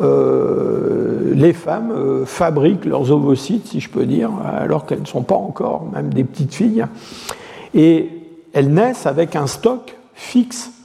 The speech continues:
d'ovocytes. Donc elles ne vont pas avoir une production d'ovocytes qui va continuer toute la vie. Donc elles ont environ deux cent mille ovocytes à la naissance. Ah, vous me direz, c'est beaucoup, deux cent mille ? Bah,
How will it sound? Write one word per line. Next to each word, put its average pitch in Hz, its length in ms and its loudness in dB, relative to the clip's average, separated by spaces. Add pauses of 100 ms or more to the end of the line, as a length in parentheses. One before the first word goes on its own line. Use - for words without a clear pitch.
(220)
d'ovocytes. 190 680 0 (240)
Donc - 180 -10 (140)
elles - 140 -10
ne - 60 -12
vont 147 160 -2
pas 240 180 2
avoir 196 240 2
une 131 100 -2
production 143 640 0
d'ovocytes 147 500 0
qui - 120 -2
va 131 120 0
continuer 151 540 -4
toute - 240 -8
la - 100 2
vie. 185 220 -2 (500)
Donc 180 220 0
elles 160 260 0
ont 185 300 -2 (360)
environ 156 480 4
deux 165 180 6
cent 190 200 -4
mille 180 240 -2
ovocytes 151 600 -2
à 147 60 2
la 131 120 0
naissance. 143 640 -4 (960)
Ah, 131 80 0
vous 135 80 4
me 131 80 6
direz, 151 180 4
c'est 147 160 -2
beaucoup, 160 300 2
deux 165 140 4
cent 151 180 -4
mille ? 202 320 0 (640)
Bah, - 320 2